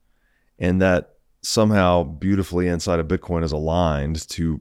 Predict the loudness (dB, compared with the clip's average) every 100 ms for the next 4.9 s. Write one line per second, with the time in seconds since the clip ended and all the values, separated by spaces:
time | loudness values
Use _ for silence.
0 | -10 _ _ -8 -2 -2 0 -2 0 0
1 | 0 0 0 -2 -4 -4 -4 -4 -6 -6
2 | -4 -2 -2 -6 _ _ _ _ _ _
3 | _ _ _ -4 0 2 2 0 -2 0
4 | 4 6 6 4 0 -2 -2 -4